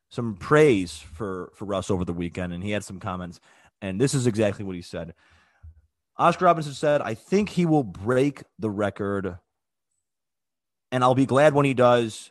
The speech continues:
because he's a tremendous basketball player and athlete." I think it's really something that sports writers started getting on him about, um,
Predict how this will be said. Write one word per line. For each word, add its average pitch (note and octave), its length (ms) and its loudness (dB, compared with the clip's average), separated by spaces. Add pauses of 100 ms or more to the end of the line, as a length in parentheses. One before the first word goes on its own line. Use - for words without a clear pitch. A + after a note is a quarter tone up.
because A2 440 -4
he's G#2+ 180 -12
a A2 40 -10
tremendous B2 400 -8
basketball A#2 400 -4
player G#2 440 -4
and E2 240 -20
athlete." A#2+ 480 -8
I - 60 -12
think C3 240 -8
it's - 240 -14 (340)
really C3+ 360 -4
something C3+ 480 -6
that G#2 200 -10
sports B2 380 -10
writers B2 400 -6 (300)
started B2 340 -4
getting G#2+ 240 -4
on A#2 280 -2
him C#3+ 380 -4
about, C#3+ 440 -2 (880)
um, G2+ 440 -6